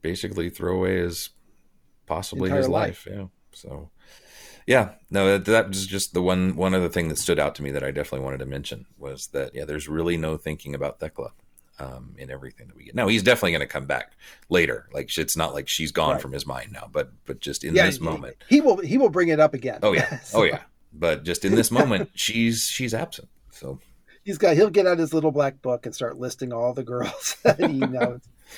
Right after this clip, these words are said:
Speaker 1: Well,
Speaker 2: And,
Speaker 1: we do,
Speaker 2: and categorizing them
Speaker 1: we
Speaker 2: and
Speaker 1: do
Speaker 2: putting
Speaker 1: meet
Speaker 2: stars
Speaker 1: Agia
Speaker 2: in it.
Speaker 1: here pretty soon, and the first thing he talks about is basically, "And she was hot."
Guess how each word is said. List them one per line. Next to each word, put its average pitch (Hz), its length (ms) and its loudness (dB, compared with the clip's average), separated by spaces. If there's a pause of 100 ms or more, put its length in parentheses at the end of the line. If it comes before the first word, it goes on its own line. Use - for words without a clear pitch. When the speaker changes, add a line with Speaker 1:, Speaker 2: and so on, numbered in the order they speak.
(520)
Speaker 1:
Well, 113 120 12
Speaker 2:
And, 107 60 12
Speaker 1:
we 113 140 6
do, 131 180 6
Speaker 2:
and 170 220 6
categorizing 160 920 8
them 147 240 4
Speaker 1:
we 143 80 0
Speaker 2:
and 135 160 0
Speaker 1:
do 110 80 2
Speaker 2:
putting 156 140 8
Speaker 1:
meet 151 180 6
Speaker 2:
stars 143 340 6
Speaker 1:
Agia 110 100 2
Speaker 2:
in 101 100 4
it. 92 40 2
Speaker 1:
here 98 200 4
pretty 104 340 -2
soon, 98 460 2
and 82 320 -2
the 82 80 -4
first - 320 -2
thing 98 100 0
he 95 100 2
talks 104 300 0
about 78 200 2
is 78 100 -2
basically, 76 580 -4
"And 69 240 -8
she - 140 -8
was - 180 -2
hot." - 300 -6